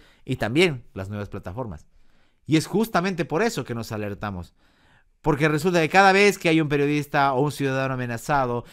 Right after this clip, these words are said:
que cada vez que hay un caso como el de las Londras, que cada vez que hay un caso,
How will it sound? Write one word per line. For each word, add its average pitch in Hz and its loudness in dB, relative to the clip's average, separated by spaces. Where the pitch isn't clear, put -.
que 143 -4
cada 175 4
vez 196 2
que - -4
hay 165 2
un 160 -2
caso 151 0
como 135 -4
el 127 -4
de 135 -2
las 127 -2
Londras, 127 0
que 127 -6
cada 165 4
vez 208 4
que 165 -2
hay 156 2
un 147 -2
caso, 147 0